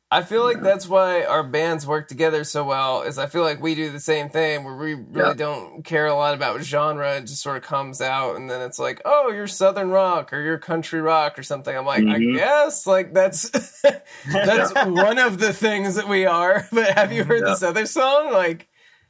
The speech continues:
Speaker 2: Well, I
Speaker 1: you know
Speaker 2: noticed that the first time I saw y'all, it was, uh, there were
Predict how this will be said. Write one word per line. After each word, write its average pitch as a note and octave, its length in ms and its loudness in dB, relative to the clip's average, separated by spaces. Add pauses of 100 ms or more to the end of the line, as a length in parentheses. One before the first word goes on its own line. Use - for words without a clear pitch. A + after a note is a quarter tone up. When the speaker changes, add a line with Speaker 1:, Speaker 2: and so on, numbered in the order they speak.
(240)
Speaker 2:
Well, A2+ 240 2
I A#2+ 60 0
Speaker 1:
you B2 40 0
know C#3 140 2
Speaker 2:
noticed A#2+ 180 -2
that A2+ 220 4
the G2+ 180 -6 (100)
first A2 240 -2
time G2+ 120 0
I F2 80 -2
saw G2 260 0
y'all, E2 300 -2
it D#2+ 60 -8
was, F2 280 -10
uh, D#2 240 -6 (640)
there F#2 120 -2
were E2+ 180 -2